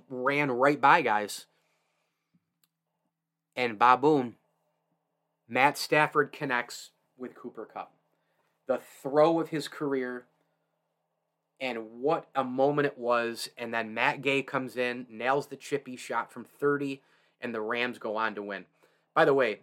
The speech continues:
earlier in the game, Tom Brady got hit in the chest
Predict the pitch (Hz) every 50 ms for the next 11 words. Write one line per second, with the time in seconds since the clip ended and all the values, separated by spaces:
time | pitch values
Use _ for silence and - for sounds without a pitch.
0 | _ _ _ _ _ _ _ _ _ _ _ _ - 160 175 185 185 180 170 165
1 | 160 156 147 135 123 139 139 127 117 110 110 107 - _ _ _ _ _ _ _
2 | _ _ _ _ _ _ _ _ _ - - - 147 151 160 147 139 147 143 143
3 | 135 135 139 143 139 _ _ _ _ _ - - 214 208 - - - 170 - -
4 | 180 170 156 - - - 139 113 117 - - - - - -